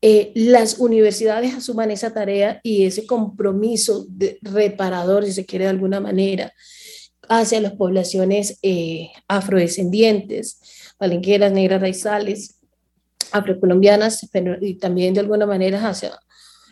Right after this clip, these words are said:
eh, los pueblos indígenas, aunque sabemos que los pueblos indígenas han sido mucho más estudiados dentro de la academia, no necesariamente por los indígenas, sino por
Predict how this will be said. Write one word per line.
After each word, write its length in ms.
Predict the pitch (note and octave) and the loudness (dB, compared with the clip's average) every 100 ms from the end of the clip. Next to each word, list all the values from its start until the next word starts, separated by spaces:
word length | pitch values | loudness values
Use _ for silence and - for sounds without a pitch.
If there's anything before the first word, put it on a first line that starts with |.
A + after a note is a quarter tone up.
| - | -2
eh, 260 | F#3 F3+ | 2 2
los 180 | F3 F#3+ | 2 2
pueblos 300 | G#3 G3+ A3 | 4 4 4
indígenas, 340 | A3 C4 E4 B3 | 2 2 4 2
aunque 160 | F#3+ | 0
sabemos 320 | F#3+ F#3 F#3 | -4 -4 -4
que 100 | F#3+ | -4
los 140 | G#3+ G3+ | -4 -4
pueblos 320 | F#3+ F3+ F#3+ | -4 -4 -4
indígenas 420 | F3+ F3+ F#3 F#3 | -6 -6 -4 -4
han 100 | F#3+ | -4
sido 260 | F3 F3 F3 | -4 -2 -2
mucho 340 | F3+ E3+ - | -2 -4 -6
más 280 | E3+ E3+ F3 | -6 -4 -6
estudiados 540 | F3+ - F#3 F#3 F#3+ F#3+ | -6 -2 -2 0 -2 -4
dentro 220 | F#3+ F#3+ | -2 2
de 80 | F#3 | 2
la 100 | F#3 | 2
academia, 540 | - F#3+ B3 G#3 - - - - | 2 4 6 6 2 -8 -20 -4
no 120 | G#3 G3+ | 2 2
necesariamente 680 | F#3+ G3 F3+ F3 E3+ E3+ | 2 -4 -4 -6 -8 -8
por 160 | F3+ F3 | -8 -6
los 180 | F3 G3+ | -6 -6
indígenas, 520 | G3+ G3 G3+ G3+ F#3 | -4 -2 0 -2 -2
sino 260 | E3 D#3+ | -2 -4
por 240 | - F#3 | -2 -2